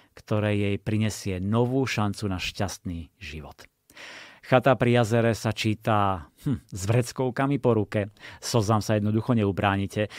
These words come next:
Je to nádherný príbeh o neuveriteľnej bolesti zo straty milovaného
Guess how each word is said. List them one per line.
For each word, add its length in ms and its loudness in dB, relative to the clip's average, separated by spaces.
Je 80 -2
to 140 2
nádherný 420 4
príbeh 480 2
o 80 4
neuveriteľnej 960 2
bolesti 400 2
zo 160 0
straty 400 -2
milovaného 480 4